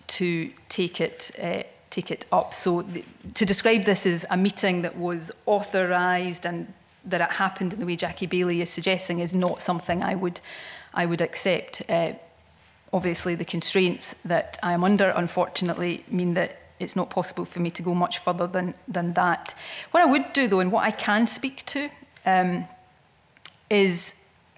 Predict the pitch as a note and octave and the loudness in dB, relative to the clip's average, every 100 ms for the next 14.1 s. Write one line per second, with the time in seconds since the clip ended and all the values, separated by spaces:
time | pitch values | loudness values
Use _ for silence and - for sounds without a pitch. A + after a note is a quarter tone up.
0 | _ _ _ _ G3+ G3+ G3+ F3+ F#3 - | _ _ _ _ 2 4 4 4 2 2
1 | G3+ F3+ - G3 F#3 F#3+ F3 E3+ - - | 2 2 0 0 0 -2 -4 -6 -10 0
2 | F#3+ F3+ - F3+ G3 G#3+ - - - - | 2 2 0 0 0 0 -4 -4 -10 -18
3 | - - - - F3+ F3+ F3+ - - - | -18 -18 -18 2 4 4 2 -2 -12 -20
4 | - - - - - - G3 G#3 G#3 G#3+ | -20 -20 -20 -20 -20 -12 0 2 6 6
5 | G#3+ A3 G3 F#3 G#3+ C4 C4+ A#3 G#3 G3+ | 6 2 -2 0 2 4 4 4 4 4
6 | G3+ G3 G3+ F#3+ F#3 F#3 F#3 F#3+ F3+ F3+ | 4 4 4 4 4 2 2 0 0 -2
7 | E3+ A3+ - - F3 - - - F#3 F3 | 2 0 0 -6 -6 -10 -20 -4 4 4
8 | F3 F3+ - - _ _ G3+ G3+ F#3+ G3+ | 4 -2 -6 -16 _ _ 2 2 4 4
9 | F#3 F3+ F#3 F3+ F#3+ F#3 F3 E3 F#3+ G3 | 4 4 2 0 2 2 2 2 2 2
10 | G#3+ - G3 F3 E3+ - F3 E3+ A#3+ B3 | 0 -4 -2 -2 -4 -6 -4 0 2 4
11 | E3+ - - - - - - - - - | 2 0 -4 -4 -12 -20 -20 -20 -20 -2
12 | F#3 F3+ - - - - _ _ _ _ | 6 6 6 0 -12 -20 _ _ _ _
13 | _ F#3+ G3 - - - - A#3 B3 A3 | _ 2 2 0 -14 -6 2 4 6 6
14 | F#3 | 4